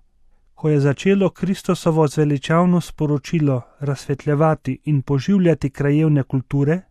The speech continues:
je prav tako začela nastajati bogata in globoka ljudska vernost, značilna za versko izkušnjo latinskoameriških ljudstev.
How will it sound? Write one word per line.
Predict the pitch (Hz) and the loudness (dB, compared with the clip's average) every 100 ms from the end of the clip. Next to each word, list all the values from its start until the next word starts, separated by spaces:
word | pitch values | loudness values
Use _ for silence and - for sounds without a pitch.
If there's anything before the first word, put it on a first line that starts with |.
| _ _ _ - | _ _ _ -6
je | 147 | -4
prav | - 180 208 | 0 -2 0
tako | 180 196 | 0 2
začela | 175 160 - 170 170 | 2 2 2 2 4
nastajati | 156 - - 156 156 - | 2 0 0 2 2 0
bogata | 131 139 143 165 170 180 | 0 0 2 2 0 0
in | 165 | 2
globoka | 143 139 151 175 175 | 2 0 0 -2 0
ljudska | 160 175 - - 165 | 0 0 -2 -2 0
vernost, | 175 156 127 107 - - - _ _ _ - | 0 0 0 -2 -6 -18 -20 _ _ _ -10
značilna | 131 143 - 202 202 190 | 0 0 4 4 6 4
za | 151 151 | 2 2
versko | 151 196 - - 170 | 2 0 -2 -2 -2
izkušnjo | - - 190 - 170 170 165 - | -2 -2 -2 -2 0 0 -2 -4
latinskoameriških | 151 143 190 180 - 165 151 151 147 143 - 165 - | -4 -2 -2 -2 -2 0 2 2 2 -2 -6 -6 -2
ljudstev. | 143 127 - - | -2 -2 -6 -4